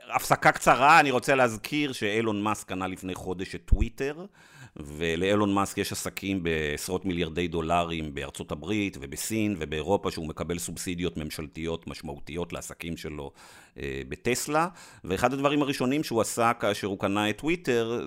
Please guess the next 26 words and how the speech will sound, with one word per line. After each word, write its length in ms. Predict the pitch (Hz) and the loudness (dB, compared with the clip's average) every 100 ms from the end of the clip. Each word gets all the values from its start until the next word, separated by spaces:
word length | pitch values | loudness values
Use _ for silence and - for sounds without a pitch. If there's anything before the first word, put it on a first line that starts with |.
| 101 | -4
זה 180 | 104 104 | 0 2
הוא 480 | 101 104 101 101 95 | 2 0 0 0 -2
יום 320 | 90 107 135 135 | 0 4 6 4
לפני 260 | 110 110 | 0 0
הבחירות 580 | 107 - 98 87 107 104 | -2 -2 -6 0 0 0
לקונגרס 680 | 85 - 87 80 92 92 85 | -4 -2 -6 -2 -2 -2 -4
בארצות 540 | 78 73 69 92 82 | -6 -4 -4 -8 -6
הברית, 480 | 76 92 151 170 - - - - | -8 -2 -2 -2 -8 -20 -20 -6
הוא 120 | 104 | -4
קרא 540 | - 107 87 123 147 151 - | 4 4 6 6 6 4 0
בפיד 420 | 80 82 - 131 120 | -6 -4 -2 -4 0
שלו 340 | 110 92 82 | 0 2 0
לטוויטר, 720 | 76 73 - 117 139 131 123 | -2 -6 -4 -2 -2 0 2
למאה 440 | 98 78 90 92 87 | 2 0 0 0 0
ועשרה 380 | 78 - 82 85 | -2 -4 -4 -2
מיליון 280 | 85 85 82 | -2 -2 -4
עוקבים 360 | 82 87 135 | -6 -6 -6
שלו, 380 | 135 131 131 131 - - | -4 -2 0 -2 -6 -16
להצביע 680 | - 85 - 90 104 101 95 | -4 -4 -4 -4 2 4 4
לרפובליקנים. 1000 | 87 82 80 85 90 76 80 76 69 65 - - - - | 4 2 0 -4 -6 -6 -6 -6 -6 -10 -16 -20 -20 -20
כלומר, 360 | - 90 95 90 | -8 -2 0 2
יש 180 | 101 110 | 0 2
לנו 200 | 101 90 | 2 0
אדם 340 | 82 95 92 | 2 0 0
שהוא, 400 | - 85 82 78 | -2 -2 -2 -2
אה, 240 | 71 69 | -2 -6